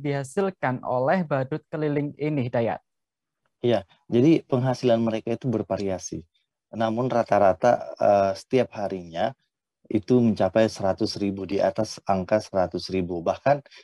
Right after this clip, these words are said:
Speaker 2: kemarin pengakuan dari anak-anak ini, eh, saat bulan puasa itu bisa mencapai tiga ratus ribu per harinya, Mas Agung. Jadi mereka itu mencari, eh, momen-momen yang ada di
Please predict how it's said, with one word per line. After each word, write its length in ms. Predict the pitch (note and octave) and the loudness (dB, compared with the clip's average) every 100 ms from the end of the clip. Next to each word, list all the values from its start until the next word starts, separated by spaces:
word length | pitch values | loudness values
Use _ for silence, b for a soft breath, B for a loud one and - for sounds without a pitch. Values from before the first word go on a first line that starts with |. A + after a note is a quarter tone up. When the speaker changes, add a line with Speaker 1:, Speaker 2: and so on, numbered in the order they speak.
| B A2 | B 0
Speaker 2:
kemarin 320 | G#2+ G#2+ C3 | 2 2 -2
pengakuan 520 | B2+ B2 A2 - A2 | -4 -4 -4 -2 -2
dari 400 | G#2 G2 G2+ G2+ | 0 0 0 0
anak-anak 480 | F#2+ G2 - F#2+ F#2 | -2 -4 -4 -6 -6
ini, 400 | F#2+ F2+ F#2 C#3+ _ _ _ | -12 -12 -12 -12 _ _ _
eh, 240 | A2+ G2 F#2+ | -4 -2 0
saat 240 | F#2+ F#2 | -2 -4
bulan 400 | F#2+ G2+ F#2 F#2+ | -4 -4 -4 -2
puasa 400 | G2 F#2+ E2+ C#3 | 2 4 2 0
itu 240 | B2+ - B2 | 0 2 0
bisa 240 | A2 C3+ | 0 0
mencapai 560 | B2 G#2 G2 F#2+ B2 A#2+ _ | 0 2 0 2 0 -2 _
tiga 240 | A2+ A#2 A2+ | -4 -2 -4
ratus 240 | - - | -8 -4
ribu 320 | C3 C3 G2 | -2 0 -2
per 160 | G2+ F#2 F#2+ F#2+ - | -4 -6 -8 -14 -8
harinya, 480 | G#2 A#2 A#2+ F2+ D#2 D#2+ _ _ _ _ | -2 0 0 -4 -12 _ _ _ _ _
Mas 160 | F2+ - | -14 -6
Agung. 240 | E2 E2 E2+ | -4 -6 -8
Jadi 240 | G2+ G2+ C#3 | 0 4 4
mereka 320 | C3+ A#2+ B2+ | 2 0 0
itu 280 | A#2 C3 C#3 | 2 2 0
mencari, 720 | B2 A#2 G#2+ G#2 G2 A2+ C#3+ _ _ _ - | 2 2 2 2 2 2 -2 _ _ _ -6
eh, 400 | G#2+ G2+ G#2 G2+ G2 _ - - | -4 -2 -2 -4 -8 _ -16 -2
momen-momen 800 | A2+ A#2 B2 A#2 A2 G2+ G2+ C3+ E3 _ - | 0 2 0 -2 -4 -4 -6 -8 -14 _ -4
yang 240 | G#2+ G#2 | -2 0
ada 240 | G#2 G2+ | 0 0
di 400 | G2 G2 G2 G2 | 0 0 0 -2